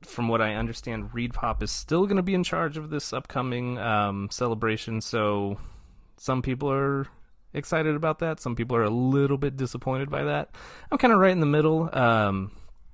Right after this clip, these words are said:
Reed Pop didn't necessarily do the best job of, of, uh, organizing the, uh, the convention for, for Chicago, but, you know, every,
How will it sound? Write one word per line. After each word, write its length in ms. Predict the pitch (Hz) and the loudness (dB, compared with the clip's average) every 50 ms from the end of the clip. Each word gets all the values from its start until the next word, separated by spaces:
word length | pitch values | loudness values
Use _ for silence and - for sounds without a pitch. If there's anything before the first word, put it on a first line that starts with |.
| - - - - - - - - - - | -20 -20 -20 -20 -18 -20 -18 -18 -16 -8
Reed 220 | - 139 131 131 131 | -2 -2 0 0 2
Pop 160 | 147 127 123 | 0 0 0
didn't 240 | 127 131 131 113 113 | 0 -2 -2 -2 -4
necessarily 420 | 123 127 - - 127 120 113 110 | -4 -6 -6 -4 -4 -2 -2 -2
do 160 | 107 120 120 | -2 -4 -4
the 100 | 110 113 | -4 -4
best 360 | 104 107 117 123 123 - - - | -4 -2 -2 -2 -2 -2 -4 -4
job 360 | 117 113 110 110 107 104 101 | -2 -2 0 -2 -4 -4 -4
of, 380 | 101 101 98 98 101 - - - - - - - - - - - - - | -4 -4 -4 -4 -6 -10 -12 -14 -12 -10 -10 -10 -10 -10 -12 -12 -10 -4
of, 480 | 92 101 101 98 95 95 92 92 95 101 | -2 0 0 2 0 0 -2 -4 -4 -2
uh, 400 | 95 95 95 90 90 90 87 - - | -2 -2 -2 -2 -4 -6 -8 -8 -4
organizing 800 | - 117 131 139 120 123 117 107 98 98 98 98 98 95 98 95 | 0 2 4 4 4 2 2 2 2 0 0 -2 -2 -4 -4 -6
the, 320 | 98 98 98 92 95 95 92 | -6 -4 -4 -4 -4 -4 -4
uh, 720 | 92 90 - - - - - - - - - - - - | -6 -8 -10 -12 -12 -14 -16 -16 -16 -16 -16 -16 -16 -14
the 120 | 71 92 104 | -14 -14 -12
convention 560 | - - 113 104 104 104 98 - - 110 101 | -8 -8 -4 -2 -2 -2 -4 -4 -6 -8 -8
for, 400 | - - 101 101 98 98 92 92 - | -8 -8 -8 -6 -6 -6 -6 -8 -6
for 160 | - 110 101 | -6 -6 -4
Chicago, 460 | - 104 - - 98 98 95 98 98 | -6 -8 -8 -6 -6 -4 -4 -4 -4
but, 300 | 98 101 101 92 87 - - - - - - - - _ - - _ - | -2 -2 -2 -2 -4 -8 -16 -20 -20 -20 -20 -20 -20 _ -20 -20 _ -6
you 100 | - 110 | -2 -2
know, 100 | 110 101 | 0 2
every, 340 | 98 113 117 123 123 107 | 2 2 2 0 0 -4